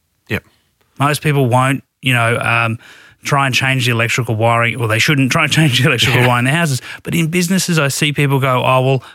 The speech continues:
Speaker 2: I'll get the market, I'll do the marketing myself 'cause, you know, I know how to take a photo and write, uh, a few
Speaker 1: Yep.
Speaker 2: words on it." But they, they don't have the discipline. They spend way more time than they should,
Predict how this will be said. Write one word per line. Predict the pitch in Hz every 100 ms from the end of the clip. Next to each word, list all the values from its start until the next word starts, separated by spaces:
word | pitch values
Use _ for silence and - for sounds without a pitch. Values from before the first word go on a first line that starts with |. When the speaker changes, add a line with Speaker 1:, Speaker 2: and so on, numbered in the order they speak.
| - _ _ -
Speaker 2:
I'll | 135 151
get | 135 117
the | 110
market, | 107 110 123 127
I'll | 160
do | 151
the | 107
marketing | 104 113 117 113
myself | 117 - 123 123
'cause, | - 123 120 - _ -
you | 113
know, | 110
I | 120
know | 127
how | 117
to | 107
take | 110 101
a |
photo | 107 110 107 104
and | 104 101
write, | 104 104 _ _ _ -
uh, | 110 104 123
a |
few | -
Speaker 1:
Yep. | 107
Speaker 2:
words | 110 123
on | 110 104
it." | - - - - - _ _
But | 139 135
they, | 135 139
they | 113 131 135
don't | 127 135 139
have | 135 117
the |
discipline. | 110 110 117 110 117 - _
They | 110
spend | - 127 113
way | 117 123
more | 131 127
time | 127 117
than | 110
they | 107 107
should, | - 120 117